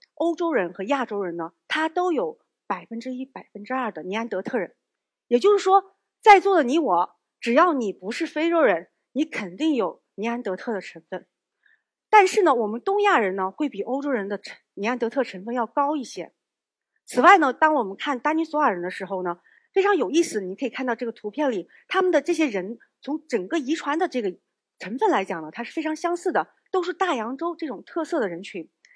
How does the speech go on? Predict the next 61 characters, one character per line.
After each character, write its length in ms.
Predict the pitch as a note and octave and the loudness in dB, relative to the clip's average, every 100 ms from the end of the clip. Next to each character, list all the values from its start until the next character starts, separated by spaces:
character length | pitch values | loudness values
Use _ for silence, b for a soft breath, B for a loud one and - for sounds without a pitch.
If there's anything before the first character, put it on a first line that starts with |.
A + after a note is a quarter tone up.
| b b - | b b 4
但 160 | F#4+ | 4
是 340 | F4+ F#4 - _ - | 6 0 0 _ 0
在 100 | G#4 | 4
这 100 | G#4+ | 6
些 80 | G4 | 4
相 240 | G4 G#4+ | 4 2
似 140 | G#4+ G4 | 4 2
的 80 | |
人 140 | C#4 C#4+ | 2 0
群 180 | D4 D4 | -4 -2
中 180 | D#4+ | 0
呢， 180 | D#4+ F#3 b b | 2 0 b b
它 120 | - F#4+ | -8 -2
并 260 | G#4 E4+ | 2 2
不 140 | C4+ D#4+ | 0 -6
是 160 | - | -2
每 360 | A#3+ A3 G3 E3 | -2 -2 -4 -6
一 100 | F3+ | -4
个 100 | E4+ | -4
个 240 | E4+ E4+ | 0 -2
体 300 | C4 F#3+ - _ _ _ _ _ | -2 -4 -10 _ _ _ _ _
都 180 | C4+ C4+ | 0 0
有 140 | A#3+ F3 | 0 -2
丹 220 | A#3+ A#3+ | -4 -4
尼 80 | A#3 | -8
索 120 | G3+ | -8
尔 100 | F3 | -8
人。 160 | D#3+ - _ _ - | -8 -14 _ _ -6
我 80 | A3+ | 0
们 160 | E4 D4+ | 0 0
以 40 | D#4 | -4
此 280 | B4 - G3 | -6 -4 -4
为 140 | F3+ | -4
界， 300 | G3 B3+ - b b | -2 -2 -2 b b
它 120 | - E4+ | -4 0
的 120 | C#4 | 0
所 200 | - C4+ | -2 -2
有 140 | G4+ | 0
的 80 | A#3+ | 0
相 200 | A#3+ B3 | -2 -4
关 120 | B3+ | -4
人 140 | G3 G#3+ | -4 -8
群 260 | - F3+ | -8 -6
呢， 160 | F#3 F3+ _ - | -8 -10 _ -8
其 160 | C4 | -6
实 240 | B3+ A#3+ B3+ b b _ _ _ | 0 0 0 b b _ _ _
只 140 | - | -4
有 120 | D4+ A#3 | -2 0
这 200 | F#4 D4 | 0 0
一 100 | G#3+ | 0
边 160 | G3+ | -4
的 80 | G3+ | -4
人 160 | F3 F#3 | -8 -8
群 220 | - F3 | -10 -10
呢， 160 | E3+ - | -10 -8
有 160 | F#3 | -8
丹 180 | E3 A#3+ | -4 -6
尼 80 | A#3 | -6
索 160 | G#3 | -8
尔 120 | F#3+ | -8
人， 140 | D3+ | -8